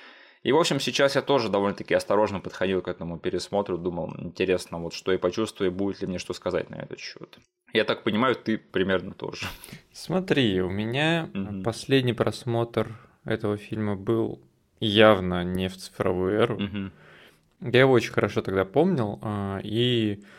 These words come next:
Speaker 2: когда просто начал сидеть в интернете, а, я просто начал смотреть на похожие фильмы, да,
Speaker 1: Да.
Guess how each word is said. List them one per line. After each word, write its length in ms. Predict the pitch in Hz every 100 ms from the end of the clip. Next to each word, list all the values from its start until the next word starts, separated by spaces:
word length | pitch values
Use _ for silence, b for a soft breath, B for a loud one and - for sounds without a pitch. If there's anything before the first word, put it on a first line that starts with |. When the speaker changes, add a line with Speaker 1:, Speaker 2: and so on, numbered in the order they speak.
| B B B
Speaker 2:
когда 260 | - 98 110
просто 280 | 117 113 117
начал 180 | -
сидеть 220 | 107 104 101
в 40 |
интернете, 800 | 98 104 107 147 196 - 104 - -
а, 340 | 104 101 101
я 140 | 95
просто 280 | 95 110 107
начал 160 | 107 107
смотреть 520 | - 104 - 101 95
на 280 | 95 95 92
похожие 560 | 156 151 117 104 92
фильмы, 440 | 92 - 95 92 90
да, 340 | - 98 120 131
Speaker 1:
Да. 160 | 87